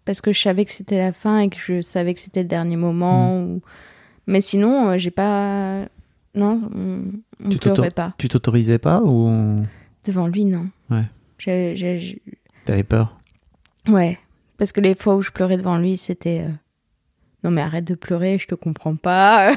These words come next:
Speaker 1: <laughs> Des trucs comme ça,
Speaker 2: Mhm.
Speaker 1: quoi. D'ailleurs, euh, mais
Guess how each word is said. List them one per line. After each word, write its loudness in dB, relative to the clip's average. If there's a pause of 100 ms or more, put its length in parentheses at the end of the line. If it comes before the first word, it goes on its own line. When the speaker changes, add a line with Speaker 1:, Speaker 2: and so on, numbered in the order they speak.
(300)
Speaker 1:
<laughs> -
Des -2
trucs -14
comme -4
ça, -2
Speaker 2:
Mhm. -4
Speaker 1:
quoi. -10 (1080)
D'ailleurs, 4
euh, 2 (120)
mais -2